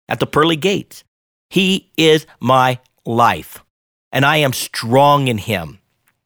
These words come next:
That is a work of beauty.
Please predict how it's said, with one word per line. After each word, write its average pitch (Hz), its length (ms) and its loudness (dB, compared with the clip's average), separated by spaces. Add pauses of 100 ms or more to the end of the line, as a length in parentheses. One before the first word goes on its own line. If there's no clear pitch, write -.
(320)
That 131 420 0 (440)
is 120 120 -2
a 117 60 0
work 117 260 -2
of 110 120 -2
beauty. 101 460 -4